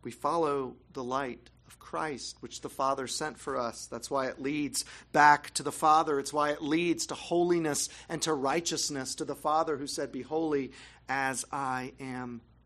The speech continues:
holy." Kids, you know that the moon makes no light of its own. The moon is what we call a lesser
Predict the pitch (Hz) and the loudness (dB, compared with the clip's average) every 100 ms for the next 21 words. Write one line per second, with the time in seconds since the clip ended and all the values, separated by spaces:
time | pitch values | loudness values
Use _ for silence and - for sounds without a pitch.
0 | - - 131 123 113 - - - - - | -20 -10 -8 -8 -12 -20 -20 -20 -20 -20
1 | - - - - - _ - _ - - | -20 -20 -20 -20 -20 _ -20 _ -20 -20
2 | _ - - _ - - - - - - | _ -20 -20 _ -20 -20 -20 -20 -20 -20
3 | - - - 185 175 202 196 175 175 151 | -18 -18 0 2 2 0 2 4 4 2
4 | 147 135 147 165 156 131 127 123 - _ | -2 -6 -2 -2 0 -2 -6 -12 -20 _
5 | _ _ _ - - - - - - _ | _ _ _ -20 -20 -20 -20 -20 -20 _
6 | - - - 139 143 143 - 151 147 143 | -20 -20 -14 -2 -2 -2 -4 0 0 4
7 | 135 139 139 127 110 - 123 117 98 87 | 2 2 -2 -10 -10 -10 -6 -6 -6 -14
8 | 92 - - - - _ - _ _ _ | -20 -20 -20 -20 -20 _ -20 _ _ _
9 | - _ _ _ _ - - 147 175 208 | -20 _ _ _ _ -20 -10 2 6 6
10 | 170 190 185 - 185 175 156 131 131 143 | 6 2 0 2 6 8 6 4 2 2
11 | 160 180 - 151 110 | 4 6 2 0 -2